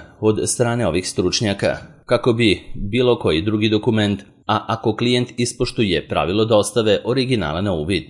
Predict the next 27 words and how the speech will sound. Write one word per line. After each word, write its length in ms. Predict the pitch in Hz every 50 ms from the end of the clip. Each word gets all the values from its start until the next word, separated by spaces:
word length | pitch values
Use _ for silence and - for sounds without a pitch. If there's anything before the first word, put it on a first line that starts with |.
| - - _ -
Jedini 440 | - 104 104 104 101 110 107 107 104
slučaj 540 | - 120 113 113 110 - 120 107 95 90 - - -
kada 300 | - 107 98 98 95 92
ovo 220 | - 107 117 104
pravilo 560 | - 113 113 117 127 123 117 101 82 - - -
može 340 | 107 120 131 147 127 113 -
biti 240 | 113 113 - 127 -
kasnije 460 | - 98 80 - - - 107 78 69
primenjeno 560 | - - 110 107 113 110 113 107 107 98 85 - - - _ _ -
jeste 400 | - 104 104 110 110 - - 135
ako 240 | 123 120 - 131 117
klijent 360 | 117 123 123 123 120 113 - -
zahteva 460 | 110 101 120 113 113 - 139 117 117
hitan 360 | 110 - 131 123 - 113 104
prevod 320 | 104 - 90 82 82 92 92
dokumenata 760 | 104 98 110 104 - 117 107 107 104 101 104 104 117 98 90 - - - - - - -
sa 180 | - - - 110
romskog 420 | 113 120 127 127 - - 135 120
jezika 360 | 113 92 87 87 107 107 -
na 100 | 117 110
švedski, 540 | 117 - - 90 78 - - - 107 73 - - - - _ _ - -
jer 260 | 92 113 117 107 107
tada 220 | - 123 117 123 117
prvo 280 | - 123 123 120 123
mora 640 | 120 120 120 117 117 113 92 85 - - - - - -
na 180 | 101 101 95
mail 260 | 87 90 110 110 95